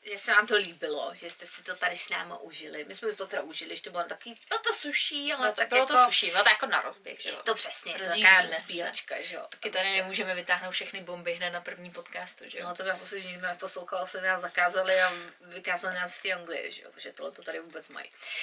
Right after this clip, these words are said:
Speaker 1: Takže tak, no každopádně, můžete tady zase každopádně. My
Speaker 2: Každopádně.
Speaker 1: budeme mít dole, necháme, že jo, prostě odkaz na Instagram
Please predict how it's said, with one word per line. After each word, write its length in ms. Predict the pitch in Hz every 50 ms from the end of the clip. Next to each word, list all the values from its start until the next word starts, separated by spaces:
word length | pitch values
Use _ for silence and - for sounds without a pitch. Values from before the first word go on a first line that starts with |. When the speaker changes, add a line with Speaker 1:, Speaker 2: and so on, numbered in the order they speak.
| - - - -
Speaker 1:
Takže 240 | - - 247 240 214
tak, 220 | - - - -
no 120 | 240 240 226
každopádně, 460 | 233 233 240 233 220 - - - - - - - - - - - - - 180
můžete 260 | 170 - 156 147 -
tady 140 | 160 156 151
zase 200 | - - - -
každopádně. 440 | - - - - - - - - -
My 60 | 202
Speaker 2:
Každopádně. 320 | 214 214 220 254 254 254
Speaker 1:
budeme 140 | 247 247 247 240
mít 180 | 247 240 202 190
dole, 440 | 185 202 196 185 165 139 - 175 175
necháme, 640 | 180 180 - - 180 175 170 175 175 175 170 170 165
že 140 | 165 160
jo, 120 | 165 165 147
prostě 300 | - 170 - - 165 160
odkaz 380 | - - - 156 147 - -
na 300 | - 165 165 143 - - -
Instagram 760 | 180 180 175 170 - - 180 175 175 170 170 165 165 160 165